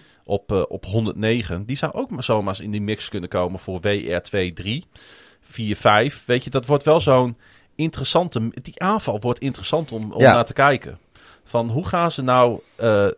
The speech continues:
Speaker 1: hoe gaan ze het nou uitspelen dat, dat, dat ook anderen, eh, eh, tot hun recht komen in deze aanval? Want dan ga je iets echt, echt iets goeds
Speaker 2: Ja,
Speaker 1: neerzetten.
Speaker 2: nou ja, goed, aan de andere kant, kijk, eh, je kan ook zien dat dat zijn wat, eh, wat, wat zijn jonge gastjes nog, redelijk jonge gastjes. Eh,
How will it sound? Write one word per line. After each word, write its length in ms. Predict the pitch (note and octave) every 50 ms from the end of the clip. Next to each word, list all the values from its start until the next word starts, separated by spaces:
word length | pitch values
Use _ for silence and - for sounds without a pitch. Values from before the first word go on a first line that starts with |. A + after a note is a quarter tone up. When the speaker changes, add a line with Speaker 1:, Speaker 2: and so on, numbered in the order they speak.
| A2+
Speaker 1:
hoe 140 | A2 C#3+ F3
gaan 160 | - E3+ D#3+ D3+
ze 60 | -
het 80 | - G2
nou 100 | G2+ - -
uitspelen 720 | B2 C#3+ G3 - - - - D#3+ D#3+ F3 F3+ G#3+ B3+ - _ _ _ - - - - - _ _ _
dat, 480 | - A#2 A2+ A#2 A#2 - - - - - _ _ _ _ _ _ _ F#2+ -
dat, 300 | - A#2 A#2 - - -
dat 240 | - A#2 A2+ - -
ook 280 | C#3 D#3+ F#3 - - - -
anderen, 640 | C#3+ E3 G#3 G#3+ G3 F3 E3+ F3+ F#3+ G#3+ A3 G3+ - _ _ _
eh, 320 | - C3 B2+ B2 A#2+ A#2
eh, 60 | G#2+ - - G2+ A2+ -
tot 180 | - D3+ D3+ -
hun 140 | B2+ A#2 A2+
recht 220 | G#2 C#3 E3 -
komen 380 | - - D#3 D3+ D3 D3 D3 C3
in 100 | - B2
deze 260 | A#2 C3 C#3+ C#3+ C3
aanval? 520 | A2 A#2+ B2+ C#3 C3 - F#2 D2+ - - - _ _ - - - - _ _ _
Want 180 | - G2+ G2 -
dan 160 | D3+ F#3+ G3
ga 140 | - C#3+ A#2+
je 100 | A#2 G2
iets 160 | G#2+ - -
echt, 280 | - C#3+ - - -
echt 200 | - - C3 -
iets 140 | - A#2 -
goeds 260 | - - - F#3+ -
Speaker 2:
Ja, 60 | - D3
Speaker 1:
neerzetten. 460 | C#3+ D#3+ D#3+ F3+ D#3 A#2 - - - -
Speaker 2:
nou 140 | D#3 F3 D#3
ja, 80 | C#3
goed, 220 | - C3+ D3 D3 -
aan 60 | B2
de 60 | B2+
andere 220 | C3 C#3 C3+ B2 A#2
kant, 240 | - B2 A#2 A2
kijk, 300 | - - B2 A#2 A2 -
eh, 340 | - - - G2+ G#2 G#2 G2+
je 160 | F#2+ E2 E2+
kan 180 | - - A2+ A2
ook 100 | A2+ A2+
zien 180 | - - G#2+ G2+
dat 160 | G2 G2 -
dat 160 | - G2+ -
zijn 220 | - A2+ G2 G2
wat, 280 | F#2+ F#2 F2 - - - G2+
eh, 80 | F#2
wat, 180 | F2+ E2 F2+ E2+ - -
wat 160 | - E2+ -
zijn 140 | - A#2+ A2
jonge 200 | A2 A2 G#2 G2
gastjes 400 | - - G#2+ A2 - - B2 A2
nog, 260 | A#2+ A2+ A#2 - - A2
redelijk 260 | G#2 G#2 G2 G2+ F#2+
jonge 200 | G2+ G2 F#2+ F2
gastjes. 560 | - - G2+ - - - A#2 A2 - - -
Eh, 140 | - G2